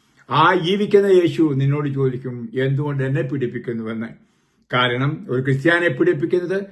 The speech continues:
യേശുവിനെ പിടിപ്പിക്കുന്നതിന് തുല്യം ആണ്. ഇനിയും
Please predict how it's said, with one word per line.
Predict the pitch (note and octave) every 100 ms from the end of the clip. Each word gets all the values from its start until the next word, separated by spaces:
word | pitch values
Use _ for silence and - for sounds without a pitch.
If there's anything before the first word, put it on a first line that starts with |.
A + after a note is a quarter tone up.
| - _ -
യേശുവിനെ | C#3 C#3 D3+ D3 D3 D3 C#3 C3
പിടിപ്പിക്കുന്നതിന് | B2+ C3+ C3 C3+ B2 B2 B2 A#2+ A#2 C3
തുല്യം | A#2+ A#2 B2 A#2 A2+ -
ആണ്. | A2 G2 G#2 C#3+ - _ _ _ _
ഇനിയും | C#3 D3 C#3 B2 -